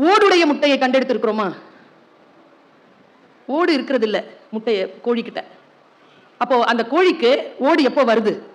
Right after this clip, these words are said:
முட்டை வெளியில் வருகின்ற சில நிமிடங்களுக்கு முன்னால் தான் ஓடு கட்டுமா. இப்ப நான் இதெல்லாம் விட்டுறேன், இதெல்லாம் சயின்ஸ், நீங்க எல்லாம் பாத்துக்கோங்க. எனக்கு எங்க கவலை தெரியுமா? அந்த ஓடு கட்டியவுடன் உடனே அது வந்து முட்டை போட்டாகணும். பல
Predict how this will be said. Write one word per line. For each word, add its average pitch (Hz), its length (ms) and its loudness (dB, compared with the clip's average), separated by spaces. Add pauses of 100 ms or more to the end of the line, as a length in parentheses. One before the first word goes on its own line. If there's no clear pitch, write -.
(720)
முட்டை 262 600 0
வெளியில் 302 280 4
வருகின்ற 240 600 0
சில 294 360 0
நிமிடங்களுக்கு 285 460 2
முன்னால் 240 260 0
தான் 277 140 2
ஓடு 247 180 2
கட்டுமா. 220 380 -6 (1200)
இப்ப - 120 -6
நான் 233 140 4
இதெல்லாம் 269 400 2
விட்டுறேன், 247 340 0
இதெல்லாம் 233 240 2
சயின்ஸ், 269 320 0
நீங்க 262 60 0
எல்லாம் 233 220 0
பாத்துக்கோங்க. 226 440 -2 (200)
எனக்கு 220 220 -2
எங்க 277 140 2
கவலை 262 340 2
தெரியுமா? 214 440 0 (180)
அந்த 214 260 0
ஓடு 311 420 4
கட்டியவுடன் 262 840 2
உடனே 285 280 4
அது 269 180 4
வந்து 262 240 4 (680)
முட்டை 233 260 -2
போட்டாகணும். 226 420 0 (1200)
பல 285 240 2